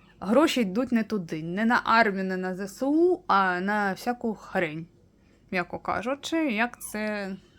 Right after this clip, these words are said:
подають у новинах. Тому мені цікаво, чи була можливість,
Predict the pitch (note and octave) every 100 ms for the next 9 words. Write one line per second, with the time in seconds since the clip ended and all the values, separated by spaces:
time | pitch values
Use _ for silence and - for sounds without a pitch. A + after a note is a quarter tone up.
0 | - - G#3 F#3+ G#3 A3 G#3 G3 D3+ C3+
1 | - - - - - - - - - -
2 | - - - - _ - - D#4+ D#4+ D4
3 | A3+ A#3 E4 F4+ D#4+ - D4+ B3 F3 F3
4 | - - - - A3+ B3 D4+ F#4+ E4 B3+
5 | G#3+ G#3+ B3+ B3+ G3 - -